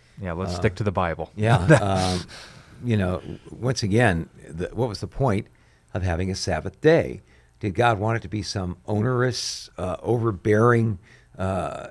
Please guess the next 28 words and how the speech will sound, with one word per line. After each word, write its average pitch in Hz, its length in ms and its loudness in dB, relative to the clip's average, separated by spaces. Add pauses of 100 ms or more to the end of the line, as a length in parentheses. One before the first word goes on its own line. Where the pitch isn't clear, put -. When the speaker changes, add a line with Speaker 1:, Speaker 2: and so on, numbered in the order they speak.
Speaker 2:
you 107 160 -6
know, 98 120 -6
unmanageable 110 880 0
sort 110 340 -2
of 87 100 -4
a 92 40 -4
thing 120 340 -2
where 95 100 -2
people 101 300 -2
had 101 80 0
to 90 80 -2
walk 101 300 4
on 90 140 0
eggshells 110 720 0
lest 92 200 -2
they 95 100 -2
be 85 140 -6
struck - 340 -4
by 85 120 -6
lightning? 95 560 -2 (480)
No. 143 400 2 (400)
But 117 400 4
what 117 240 2
happened 143 680 2 (380)
down 87 240 -2
through - 180 -14
time? - 340 -10
Well, 107 240 -2